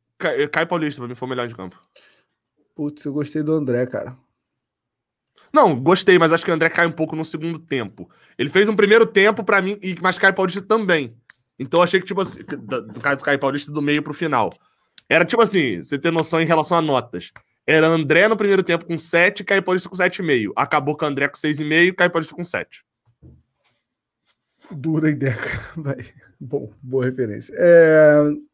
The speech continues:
Speaker 2: Caio Paulista, então tá,
Speaker 1: Deca
Speaker 2: vamos de
Speaker 1: também
Speaker 2: Ca-,
Speaker 1: é marca de vaso sanitário, se eu não me engano.
Speaker 2: vamos de Caio Paulista e com menção honrosa ao André, então.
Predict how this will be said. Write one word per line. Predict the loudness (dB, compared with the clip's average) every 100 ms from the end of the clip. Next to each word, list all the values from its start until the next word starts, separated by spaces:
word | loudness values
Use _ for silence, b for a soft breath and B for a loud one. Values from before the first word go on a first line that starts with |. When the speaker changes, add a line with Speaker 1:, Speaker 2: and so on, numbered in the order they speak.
| _
Speaker 2:
Caio | -2 0
Paulista, | 0 -2 -2 -2 -4
então | 2
tá, | 2
Speaker 1:
Deca |
Speaker 2:
vamos | 4 2
de |
Speaker 1:
também | 2 4
Speaker 2:
Ca-, |
Speaker 1:
é | 2
marca | 0 -2
de | 0
vaso | 0 0
sanitário, | -4 -10 -10 -14 -16
se | -20
eu |
não | -20
me | -20
engano. | _ _
Speaker 2:
vamos | -4 -2 -2
de | -4
Caio | 2 4 4
Paulista | 4 4 4 0 -4 -4 -2 -2
e | -4
com | -6 -6
menção | -6 -6 -4 -2
honrosa | 0 0 -2
ao | -2
André, | -4 -2 -2 -2
então. | -2 -4